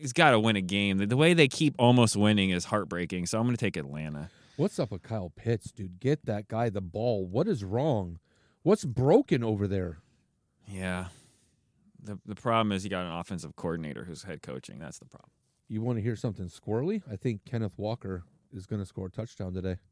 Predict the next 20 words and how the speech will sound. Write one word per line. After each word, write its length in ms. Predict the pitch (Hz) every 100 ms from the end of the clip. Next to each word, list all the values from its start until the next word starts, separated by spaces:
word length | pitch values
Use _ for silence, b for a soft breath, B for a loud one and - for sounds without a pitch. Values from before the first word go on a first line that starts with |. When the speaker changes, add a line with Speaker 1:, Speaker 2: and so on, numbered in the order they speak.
| _ _ _ _ _
Speaker 2:
It's 120 | _ 113
a 40 |
third 320 | - 110 104
string 280 | - 113 101
running 260 | 107 107 92
back 220 | 95 90
for 80 | 101
Speaker 1:
Uh-oh. 80 | 98
Speaker 2:
Seattle. 400 | 98 90 90 92 _ _ - _ _
Speaker 1:
Dumpster 1600 | 185 262 320 370 403 427 453 466 494 494 480 - 95 90 98 104 104
Speaker 2:
Uh-huh. 260 | 101 92 92
Speaker 1:
dive 80 |
alert. 500 | 107 110 107 85 78 - _ - -
Speaker 2:
<laughs> 960 | 131 139 - - - - - - _ -
Look 180 | 147 -
for 240 | 117 110
it. 80 | 110 _ - 123
Green 340 | 131 190 233
Bay 360 | 180 175 175 180 - _ _ _ _ _ _ _ _ _ _ _ _ _ _ _ _ _ _ _ _
and 560 | 143 160 160 165 170 160